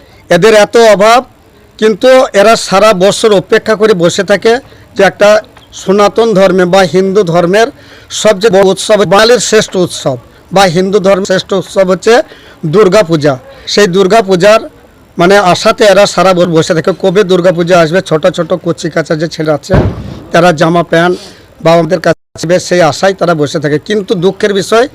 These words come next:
এখানে দু হাজার দুই সালের পর থেকে আর ঠাকুর হতো না। তাই ছেলেদের মনে একটা আশা জেগেছে, বাচ্চারা যে জেদ ধরিয়েছে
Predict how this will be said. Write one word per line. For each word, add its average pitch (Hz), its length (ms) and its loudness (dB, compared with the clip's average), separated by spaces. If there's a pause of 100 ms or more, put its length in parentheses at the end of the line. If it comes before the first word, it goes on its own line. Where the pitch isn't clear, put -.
(440)
এখানে 202 200 0 (120)
দু 196 60 2 (100)
হাজার 208 280 2
দুই 208 140 0
সালের 208 300 0 (600)
পর 175 240 2
থেকে 214 180 -2
আর 214 80 -2
ঠাকুর 190 320 -6
হতো 151 180 -4 (140)
না। 123 60 -10 (460)
তাই 196 240 2
ছেলেদের 208 380 0
মনে 208 180 0
একটা 202 220 -2
আশা 208 160 0
জেগেছে, 196 400 0
বাচ্চারা 185 500 2 (560)
যে 190 80 2 (100)
জেদ 185 160 0 (100)
ধরিয়েছে 175 320 -2